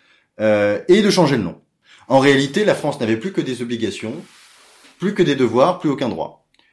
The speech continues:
Donc, ce, je pense, j'avais fait un article à l'époque pour dire que c'était une très mauvaise réforme, puisqu'elle allait finalement, euh, appuyer sur les mauvais penchants de ces pays, qui respectaient déjà pas leurs propres règles, et qui allaient se, à se retrouver à présent avec une monnaie,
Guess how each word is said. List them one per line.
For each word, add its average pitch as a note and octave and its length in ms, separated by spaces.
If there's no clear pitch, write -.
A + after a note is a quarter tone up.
Donc, C3+ 400
ce, A2+ 200
je G2 140
pense, B2 320
j'avais B2 240
fait D3+ 100
un C#3 80
article A#2+ 280
à A2 40
l'époque G#2 300
pour F#2+ 140
dire G#2 140
que - 80
c'était F#2 200
une F2 100
très D3 220
mauvaise F2 320
réforme, F#2 480
puisqu'elle F#2 380
allait G2 340
finalement, F#2+ 680
euh, E2+ 200
appuyer C#3+ 480
sur A2+ 180
les G2+ 80
mauvais B2+ 300
penchants A2 420
de F#2+ 80
ces E2+ 180
pays, F#2 320
qui - 160
respectaient E2+ 400
déjà F2 240
pas D3 200
leurs A#2+ 180
propres F2+ 320
règles, E2 400
et F#2 100
qui G2 220
allaient G2 320
se, - 160
à G#2+ 140
se - 120
retrouver G#2+ 360
à G#2 40
présent G2+ 300
avec E2+ 220
une F#2 100
monnaie, G#2+ 420